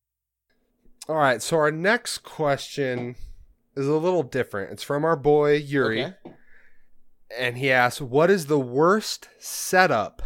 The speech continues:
Speaker 1: for your favorite god?" That's a thinker. <laughs>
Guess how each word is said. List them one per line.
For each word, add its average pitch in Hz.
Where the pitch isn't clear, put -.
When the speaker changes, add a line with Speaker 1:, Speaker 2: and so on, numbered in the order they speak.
Speaker 1:
for 156
your 113
favorite 98
god?" 85
That's -
a 113
thinker. -
<laughs> -